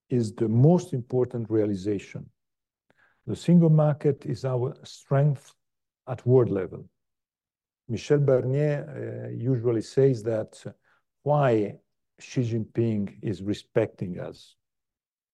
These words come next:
why Donald Trump was obliged to respect us,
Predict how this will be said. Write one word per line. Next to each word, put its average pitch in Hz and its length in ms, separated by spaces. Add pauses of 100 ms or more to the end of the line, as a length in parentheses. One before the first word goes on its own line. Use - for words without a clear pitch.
(280)
why 127 320
Donald 120 440
Trump 117 440 (800)
was 107 240
obliged 110 680 (240)
to 107 60
respect 101 520
us, - 380